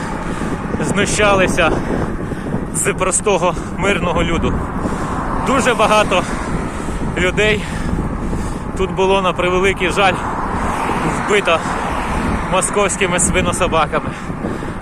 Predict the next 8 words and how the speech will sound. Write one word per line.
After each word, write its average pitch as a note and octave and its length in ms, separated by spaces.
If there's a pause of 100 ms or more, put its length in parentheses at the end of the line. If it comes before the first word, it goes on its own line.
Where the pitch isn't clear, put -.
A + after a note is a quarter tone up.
(160)
Але F3+ 220
незважаючи A3 800
на G#3 200 (1000)
колосальні G#3+ 680
втрати, A3+ 580 (840)
як G3+ 160
зі A3 140
сторони A3 580